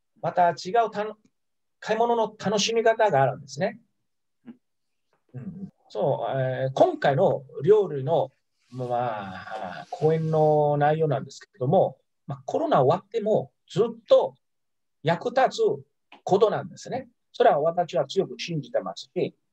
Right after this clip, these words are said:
Speaker 1: だから今、スーパーの買い物のコツとか、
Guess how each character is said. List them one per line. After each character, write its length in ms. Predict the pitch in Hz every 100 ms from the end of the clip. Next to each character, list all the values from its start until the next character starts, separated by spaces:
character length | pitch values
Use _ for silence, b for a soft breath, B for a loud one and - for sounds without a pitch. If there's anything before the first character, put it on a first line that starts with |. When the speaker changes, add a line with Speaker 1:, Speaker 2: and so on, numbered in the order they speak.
| _ _
Speaker 1:
だ 60 | 147
か 60 | 123
ら 60 |
今、 340 | 139 113 98 - _ _ _ _
ス 40 | 170
ー 120 | 160
パ 220 | 143 117
ー 40 | 101
の 160 | 87 73 71 - _ _ _ _ _ _
買 140 | -
い 40 | 131
物 180 | 127 123
の 100 | -
コ 180 | -
ツ 160 | - -
と 120 | 196
か、 180 | 110 -